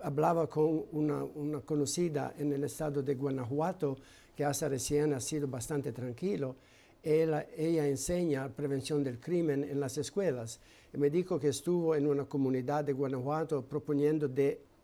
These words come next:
empezar un programa ahí. Y le dijeron, "No vale la pena, todos los estudiantes se van, están todos miembros de pandillas aquí", porque es la única manera para ellos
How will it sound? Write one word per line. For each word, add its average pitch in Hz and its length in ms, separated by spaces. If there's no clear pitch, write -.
empezar 143 540
un 139 100
programa 139 440
ahí. 175 160
Y 165 40
le 143 80
dijeron, 151 480
"No 156 120
vale 180 180
la 175 140
pena, 185 320
todos 190 240
los 180 200
estudiantes 170 580
se 170 80
van, 175 340
están 160 320
todos 185 320
miembros 175 340
de 165 80
pandillas 156 580
aquí", 143 240
porque 151 280
es 160 60
la 147 80
única 190 340
manera 170 400
para 151 280
ellos 160 540